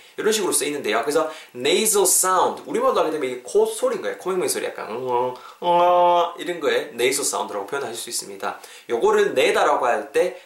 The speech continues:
make란 동사가 잘 어울리더라고요. 그래서 make nasal sounds 하게 되면은 코맹맹이 소리를 내다, 콧소리, 허, 허, 여러분, 이런 소리를 낸다는 거죠. Make, make nasal sounds. 아시겠죠? 솔직히 요것만 챙기면은 너무 쉬워요.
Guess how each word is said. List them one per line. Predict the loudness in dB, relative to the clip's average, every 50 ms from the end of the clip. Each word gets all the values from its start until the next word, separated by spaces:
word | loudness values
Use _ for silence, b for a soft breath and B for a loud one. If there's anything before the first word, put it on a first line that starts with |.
| B B
make란 | -4 -2 -2 0 0 -2 -2 -2 -2
동사가 | -4 -6 -6 -8 -10 -8
잘 | -8 -8 -6 -4
어울리더라고요. | -4 -4 -6 -8 -8 -8 -10 -10 -12 -14 -20 -20
그래서 | -16 -10 -6 -6 -6 -8 -8 -18 -20 -18
make | -10 -4 0 2 2 2 0 -2 -6 -6 -8 -10 B B B B B -6
nasal | -2 0 2 2 2 2 2 2
sounds | 2 2 2 2 0 0 -2 -2 -2
하게 | -2 -2 -2
되면은 | -4 -2 -2 0 0 0 -2 -2 B B B B B B
코맹맹이 | -8 -6 -4 -4 -2 0 0 0 0
소리를 | 0 -2 -2 -2 -2 -2
내다, | -4 -4 -2 -4 -4 -6 -8 -16 _ -16
콧소리, | -8 -4 -2 0 0 0 0 -2 B B B -2
허, | 0 2 2 2 2 0 -2 -4 -10 -10 -4
허, | 0 2 2 2 2 0 -2 -6 -8 -2
여러분, | 0 2 2 2 2 2 0 0 -2 -4 -8 -8
이런 | -4 -4 -2 -2
소리를 | -2 -2 -2 -2 -2 -2 -2
낸다는 | -2 -2 -2 -2 -4 -4 -4 -8 -12
거죠. | -14 -12 -12 -12 -14 B B B B B B
Make, | -6 -2 0 0 0 -2 -4 -12 -16 -18 -14 -6
make | -2 0 0 0 -2 -6 -8 -4
nasal | -2 -2 -2 -2 -6 -8
sounds. | -8 -8 -8 -8 -8 -8 -10 -10 -12 -16 -20 -8 -4
아시겠죠? | -2 -2 -2 0 -2 0 0 0 0 -2 -4 B B B B
솔직히 | -10 -6 -4 0 2
요것만 | 2 4 4 2 2
챙기면은 | 0 -2 -2 0 0 0 2 2 2
너무 | 2 2 2
쉬워요. | 0 0 2 2 4 4 4 4 2 2 0 -4